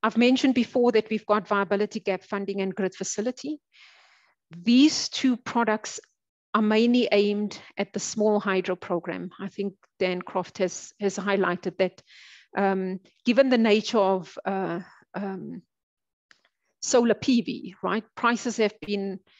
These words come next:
uh, low pricing has been achieved across the world, and question was, why not in Zambia?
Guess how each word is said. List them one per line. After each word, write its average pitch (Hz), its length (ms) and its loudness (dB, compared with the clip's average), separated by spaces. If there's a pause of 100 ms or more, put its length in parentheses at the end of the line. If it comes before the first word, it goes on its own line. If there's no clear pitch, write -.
(240)
uh, 208 100 4
low 214 220 6
pricing 220 480 -2
has 208 220 -2
been 202 200 -6
achieved 202 440 -6
across - 380 -2
the 190 100 -2
world, 240 340 4
and 202 200 -4
question 214 400 -2
was, 196 320 2
why 190 200 -2
not 196 220 -4
in 190 140 -6
Zambia? 214 500 -2